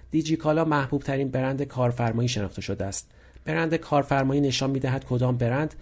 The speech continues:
در اولویت ذهنی کارجویان برای انتخاب نهایی محل اشتغال است. مؤسسهٔ سیمرغ، بخش مسئولیت اجتماعی شرکت علی بابا،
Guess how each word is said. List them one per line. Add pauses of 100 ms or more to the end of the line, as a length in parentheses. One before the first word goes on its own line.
(200)
در
اولویت
ذهنی
کارجویان (280)
برای
انتخاب
نهایی
محل
اشتغال
است. (240)
مؤسسهٔ
سیمرغ، (340)
بخش
مسئولیت
اجتماعی
شرکت (140)
علی
بابا،